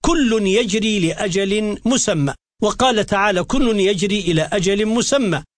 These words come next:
وقال تعالى: "كل في فلك يسبحون". وفي هذا السياق المتعلق ببيان أن لكل جرم فلك يخصه أو مدار يقطعه كاملا في نهاية دورته،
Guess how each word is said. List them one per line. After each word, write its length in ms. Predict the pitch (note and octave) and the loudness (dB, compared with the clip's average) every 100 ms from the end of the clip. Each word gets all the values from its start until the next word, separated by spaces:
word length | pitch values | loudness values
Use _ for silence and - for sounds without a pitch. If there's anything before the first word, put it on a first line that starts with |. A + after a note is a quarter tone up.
| _ | _
وقال 420 | G#3 - C4 A#3+ - | -4 2 2 2 0
تعالى: 400 | G#3 G#3+ G3+ F3 | 0 2 0 -2
"كل 420 | A#3+ A3+ G#3 F3 | -2 0 0 0
في 160 | F#3 | 0
فلك 360 | D#3 G3 G#3 - | 0 0 0 0
يسبحون". 720 | A3 A3+ - A#3 C4 D4 E3+ - _ - | 0 0 0 0 2 0 0 -6 _ -4
وفي 280 | G3 G#3+ G#3 | -2 2 2
هذا 200 | A#3 G3+ | 2 0
السياق 420 | - G3+ G3+ A3+ - | -2 0 0 0 0
المتعلق 680 | G3 F#3 G3 F#3 A#3 G#3+ - | 0 0 0 0 0 -2 -2
ببيان 560 | G3 F3+ F#3 G3+ A#3+ G#3+ | 0 2 2 2 0 0
أن 360 | C#4 D#4 D4+ | 0 0 2
لكل 440 | C#4 - C4+ A#3+ F#3+ | 0 0 0 0 0
جرم 340 | C4 A#3+ G3 | 0 0 0
فلك 360 | E3+ A#3 A#3 A#3 | 0 0 0 0
يخصه 720 | G3+ F3+ - C4 - D#4 D4 - _ - | 0 0 0 -2 0 -2 -2 -6 _ 0
أو 140 | A#3+ | 2
مدار 400 | G#3 G3 B3+ G#3 | 2 2 2 0
يقطعه 540 | G3+ - C4 A3 F#3+ | -2 -2 0 2 0
كاملا 520 | - G#3+ G3 A#3+ G#3+ F3 | 0 0 2 2 0 0
في 180 | G3+ | 0
نهاية 340 | F#3+ F3+ A#3 G3 | 0 2 0 0
دورته، 680 | G3 G3 G#3+ B3 B3 B3+ | 0 2 2 0 2 0